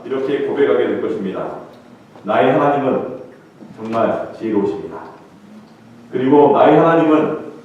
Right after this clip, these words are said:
결코 실수하지 않으십니다." 이 요나단의 생애를 생각하면서 한번 한 노래를 제가 받았는데, 이 노래를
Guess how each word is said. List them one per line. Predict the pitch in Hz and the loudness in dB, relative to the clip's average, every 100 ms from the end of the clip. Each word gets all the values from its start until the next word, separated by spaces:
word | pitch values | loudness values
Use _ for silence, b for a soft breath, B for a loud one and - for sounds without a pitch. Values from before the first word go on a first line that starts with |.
| - | -12
결코 | 123 117 120 143 151 - - - - - | -4 -2 2 4 4 2 -6 -10 -18 -20
실수하지 | - 175 160 - - 143 160 - - - - - | -10 -8 0 4 4 4 0 -4 -8 -16 -20 -18
않으십니다." | 196 220 - - - - - - - - - - - - - - - - - - - - - - - - - - - - - _ - - 101 107 - - _ - - - - - - _ _ _ 117 | -12 -10 -10 -6 -6 -6 -8 -12 -14 -16 -20 -20 -20 -18 -18 -20 -20 -20 -20 -20 -18 -18 -18 -20 -20 -20 -20 -20 -20 -20 -20 _ -20 -20 -20 -20 -20 -20 _ -14 -14 -12 -16 -20 -20 _ _ _ -10
이 | 110 | -6
요나단의 | 110 104 104 120 110 - - - - | 0 2 2 0 -2 -4 -8 -14 -14
생애를 | 143 135 127 120 - | -10 -6 -4 -2 -4
생각하면서 | - 139 135 - - - - - - - - - - - - - - _ - | -6 -6 -6 -6 -6 -6 -6 -10 -16 -20 -20 -20 -20 -20 -20 -20 -20 _ -18
한번 | 120 120 104 107 - - | -8 -4 -4 -6 -10 -12
한 | 135 | -8
노래를 | 107 110 127 117 90 - | -2 2 2 4 2 0
제가 | 92 90 | -4 -6
받았는데, | 87 87 90 92 - - - 95 | -6 -8 -8 -6 -4 -4 -6 -10
이 | |
노래를 | 92 92 92 92 - | -8 -6 -4 -6 -8